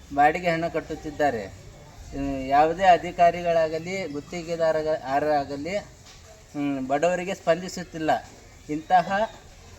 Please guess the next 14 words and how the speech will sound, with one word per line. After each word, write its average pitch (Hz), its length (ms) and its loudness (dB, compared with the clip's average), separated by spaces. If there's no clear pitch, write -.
ಐದುನೂರ 196 580 0
ನಲವತ್ತ್ಮೂರು 190 1000 -2
ಮನೆಗಳು 180 600 -6
ಹಾವೇರಿ 170 460 0
ನಗರದಲ್ಲಿವೆ. 170 840 -2
ಎಲ್ಲವೂ 185 480 2
ಅಪೂರ್ಣವಾಗಿದೆ. 170 1080 -2
ಎಲ್ಲವೂ 165 300 4
ಅಪೂರ್ಣವಾಗಿದ್ದು, 185 1040 0
ತಕ್ಷಣವೇ 196 540 -2
ಅಧಿಕಾರಿಗಳು 190 760 2
ಮತ್ತು 190 280 -12
ಸರ್ಕಾರಗಳು 175 720 0
ಎಚ್ಚೆತ್ತು 170 840 -6